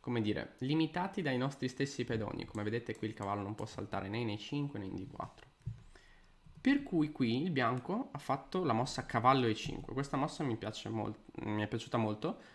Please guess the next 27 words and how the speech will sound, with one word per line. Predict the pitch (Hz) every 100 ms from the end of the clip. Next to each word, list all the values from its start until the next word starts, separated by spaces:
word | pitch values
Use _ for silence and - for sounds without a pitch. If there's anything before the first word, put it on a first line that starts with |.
| -
durante | 117 110 107 101
la |
partita, | 98 101 - - - - - - - - - - - _
perché | - 151 147 - 156 151 156
ora | 180 127
se | - - 226 233 247 -
il | 160 151
nero | 143 120 107 110 143 123
fa | 113 -
alfiere | 117 - 160 175
per | 123 110
D | 110
cinque, | - 107 - - 117 -
alfiere | 117 170
per | 180
E | 127
cinque, | - 101 101 107
D | 127
per | 139 117
E |
cinque, | 113 - 110 - 170 - - _ - - - - -
eh, | - 117 113 110 110
devo | 117 151
dire | 202
che | 151
praticamente | - 131 127 139 139 151 190 190 151
è | - 107 107